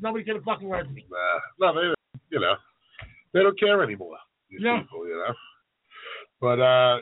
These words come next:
Speaker 2: yeah, I'm a little bit under the weather myself. This, I thought it was allergies, but I just feel like fucking dog shit right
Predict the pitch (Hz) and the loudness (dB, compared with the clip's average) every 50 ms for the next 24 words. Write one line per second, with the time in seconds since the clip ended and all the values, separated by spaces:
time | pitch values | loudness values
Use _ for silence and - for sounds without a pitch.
0 | 123 139 127 165 185 175 131 - 127 135 143 147 139 135 147 156 160 156 147 143 | -4 -6 -4 0 0 0 -2 -2 -6 -8 -6 -6 -6 -8 -6 -4 -2 -2 -2 -2
1 | 143 135 135 131 127 127 131 123 120 120 123 127 120 120 107 107 104 98 - - | -2 0 0 -2 -2 -2 -4 -6 -4 -2 -2 -2 -4 -4 -6 -8 -10 -12 -6 0
2 | - 196 190 185 180 135 - - _ - _ _ _ _ _ _ _ _ _ _ | 2 4 4 4 2 0 -4 -10 _ -20 _ _ _ _ _ _ _ _ _ _
3 | _ _ _ _ _ _ _ _ _ 120 127 117 - - 123 117 110 - 147 139 | _ _ _ _ _ _ _ _ _ -12 -12 -12 -10 -10 -12 -12 -10 -8 -8 -8
4 | 131 117 110 - 131 143 156 156 156 151 147 135 143 147 147 147 143 139 131 117 | -8 -8 -8 -4 -2 0 0 0 0 0 -2 -4 -4 -4 -4 -4 -6 -6 -8 -8
5 | 110 110 120 113 _ - 131 120 117 113 110 104 104 _ _ - 113 104 - - | -8 -8 -8 -12 _ -6 -6 -4 -2 -2 -2 -2 -4 _ _ -4 -2 -2 -4 -6
6 | 98 90 - - 101 98 95 92 - - - - 87 - 95 90 85 | -12 -10 -6 -2 -2 -2 0 0 2 2 2 0 -2 -4 -2 -4 -4